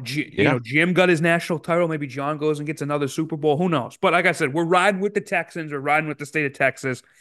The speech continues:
Speaker 1: Um, if the Ravens win, we'll revisit them next week in the more Uncrustable power, and maybe we end up riding with them to the Super Bowl. We'll see. Things change week to week, man. Things just change, man. That's the playoffs. It's the ebbs and flows of the playoffs.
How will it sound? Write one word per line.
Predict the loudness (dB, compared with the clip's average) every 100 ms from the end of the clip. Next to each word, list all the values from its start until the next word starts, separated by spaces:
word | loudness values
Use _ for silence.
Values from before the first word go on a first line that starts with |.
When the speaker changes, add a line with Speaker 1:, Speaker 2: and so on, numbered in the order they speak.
| _ _ -4
Speaker 1:
Um, | 0 2 0 -4 -10 -6
if | -4 0
the |
Ravens | 4 4 4 2
win, | 0
we'll | 0 0
revisit | -2 -4 -4 -4
them | -2 -2
next | -2 -4 -6 -4
week | -4 -4
in | -6
the |
more | -4 -2 -2
Uncrustable | -2 -4 -4 -4 -8 0
power, | 2 4 2 0
and | -6 -10 -18 -20 -20 -20 _
maybe | -2 0
we | 0
end | 0
up | -2
riding | -2 -2 -4
with | -6
them | -8
to | -10
the | -10
Super | -10 -10
Bowl. | -8 -8
We'll | -8
see. | -8 -12 -12 _ _
Things | 2 2 2
change | 2 4 2
week | 0 2 2
to |
week, | 2 0 0
man. | -4 -2
Things | -4 -4
just | -4 -8
change, | -4 -2 -2
man. | -2
That's | -2
the | -2
playoffs. | -4 2 2 2 -2 -6
It's | -12
the | -4
ebbs | -2 -2 -2
and | -4
flows | 0 2 2
of | -2
the | -8
playoffs. | -6 -4 -2 -4 -10